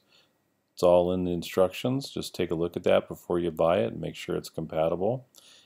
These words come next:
And go to our website, gatehouse supplies dot com,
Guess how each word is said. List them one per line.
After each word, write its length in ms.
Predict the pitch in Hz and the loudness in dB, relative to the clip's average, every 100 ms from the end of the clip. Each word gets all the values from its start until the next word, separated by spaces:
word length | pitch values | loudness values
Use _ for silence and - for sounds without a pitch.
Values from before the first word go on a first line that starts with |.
| _ _ | _ _
And 280 | 78 80 78 | -6 -4 -4
go 120 | 80 | -2
to 120 | 82 | 2
our 120 | 80 | 4
website, 640 | 80 82 82 - 92 87 - | 4 0 0 2 2 2 -6
gatehouse 720 | - 78 80 - 82 87 - | -6 -4 -4 -6 -2 -2 -2
supplies 840 | - 85 - - 85 87 87 85 - | -8 -10 -8 -2 0 0 -2 -4 -4
dot 320 | 87 85 - | 0 0 -2
com, 520 | - 87 90 117 127 | -2 0 0 -2 -6